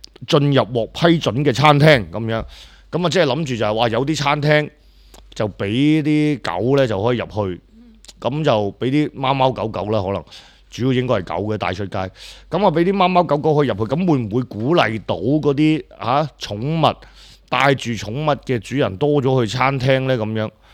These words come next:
我首先我就覺得係唔會嘅。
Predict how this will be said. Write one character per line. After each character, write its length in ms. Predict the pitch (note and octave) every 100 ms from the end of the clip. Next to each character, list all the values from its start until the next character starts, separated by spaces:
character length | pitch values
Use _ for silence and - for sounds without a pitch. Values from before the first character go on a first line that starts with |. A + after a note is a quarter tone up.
| - - - - - - -
我 280 | B2 A2+ D#3
首 160 | E3 E3+
先 140 | G3
我 140 | C3 A#2+
就 80 |
覺 120 | A2 C#3+
得 80 | C3+
係 120 | G2+
唔 340 | D#2 D#2+ E2 E2
會 100 | F#2
嘅。 200 | E2+